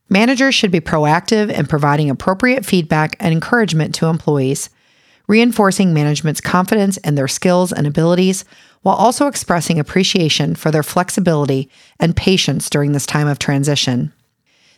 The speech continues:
This approach provides an indirect way of addressing employees' unspoken concerns about why their positions weren't selected for downsizing. Avoid speaking negatively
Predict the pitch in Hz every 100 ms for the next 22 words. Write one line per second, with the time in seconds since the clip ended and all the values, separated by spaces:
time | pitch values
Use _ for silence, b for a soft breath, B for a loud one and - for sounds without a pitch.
0 | - 202 262 220 202 175 - 170 160 156
1 | 151 - 180 185 214 208 - 160 147 139
2 | 143 143 151 151 - 196 190 180 165 156
3 | - 156 160 - 170 185 - 202 - 151
4 | 135 156 - b b b - 156 - 151
5 | 156 170 160 180 156 147 139 139 - 123
6 | - 147 139 - 131 151 143 147 151 -
7 | 127 - 127 151 _ _ _ _ _ _
8 | _ _ _ _ b b b b 220 208
9 | 294 330 - 277 247 190 170 165 151 156
10 | 143